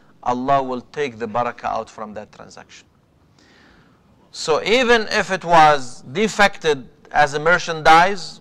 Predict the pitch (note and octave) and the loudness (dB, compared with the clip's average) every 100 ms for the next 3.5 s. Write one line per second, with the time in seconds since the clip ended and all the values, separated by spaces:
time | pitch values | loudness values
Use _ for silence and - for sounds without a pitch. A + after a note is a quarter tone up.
0 | - A#2+ C#3 - D3+ D#3 D3 - F3+ F#3+ | -14 -2 -2 -2 -6 -6 -4 -2 2 4
1 | F3+ E3 A3 - - _ - C#3+ D3 C#3+ | 2 0 -2 -2 -16 _ -4 -2 -2 -4
2 | D3 C#3 - D#3+ E3+ D#3+ D3 C#3 C3+ A#2+ | -2 -2 0 4 4 4 -4 -2 -2 -4
3 | C#3+ F#3 G3 G3 A3+ | -4 -2 -2 -4 -8